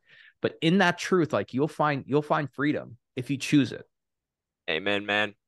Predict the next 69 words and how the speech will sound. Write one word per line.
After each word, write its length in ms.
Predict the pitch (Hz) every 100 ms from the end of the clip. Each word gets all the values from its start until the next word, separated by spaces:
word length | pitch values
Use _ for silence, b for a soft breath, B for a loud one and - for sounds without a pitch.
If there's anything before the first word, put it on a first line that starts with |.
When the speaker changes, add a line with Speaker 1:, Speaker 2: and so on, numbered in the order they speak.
| _ _
Speaker 2:
That 340 | 120 143 165 135
is 160 | 135
where 180 | 131 147
we 180 | 143 151
end 220 | 143 147
it 100 | 143
right 260 | 143 143 -
there. 240 | 143 131
I, 340 | 123 139 135 139
I 40 |
Speaker 1:
There 140 | 135
we 60 | 147
Speaker 2:
love 140 | 143
Speaker 1:
go, 80 | 143
Speaker 2:
that 80 | 160
Speaker 1:
'cause, 100 | 160
'cause 120 | 190
we'll 160 | 156 160
Speaker 2:
part. 100 | 170
Speaker 1:
go 140 | 202
another 220 | 180 180
two 180 | 165 190
Speaker 2:
Yeah, 40 | 165
Speaker 1:
hours, 340 | 151 139 120
you 60 | 165
know? 120 | 170
Speaker 2:
again, 240 | 147 165
now 140 | 156 160
we 100 | 175
can 120 | 165
just 180 | 185 180
Speaker 1:
<laughs> 20 |
Speaker 2:
keep 200 | 165 147
going, 280 | 160 156 147
man. 240 | 147 143
Um, 200 | 139 143 _
Omar, 440 | 147 156 151 151 139
again, 240 | 135 139
I 100 | 139
just 120 | 143
wanna 140 | 156 147
say 200 | 147 131
thank 280 | 139 131 123
you 60 |
so 180 | - 131
much 220 | 127 123
for 100 | 117
taking 340 | - 123 123 117
time 280 | 120 113
out 120 | 110 113
of 60 |
your 80 | 107
day, 280 | 101 107 107
man, 280 | 107 107 107
and 140 | 110 _
your 180 | 127 120
evening. 420 | 123 120 123 120 _ _
I 140 | 120 127
know 120 | 123
you're 140 | 123
not 180 | 123 117
with 120 | 120
your 100 | 127
family 300 | 110 127 123
right 200 | 123 123
now 280 | 120 120 120
eating 260 | 131 131 127
dinner, 320 | 127 123 123
so 300 | - 131 123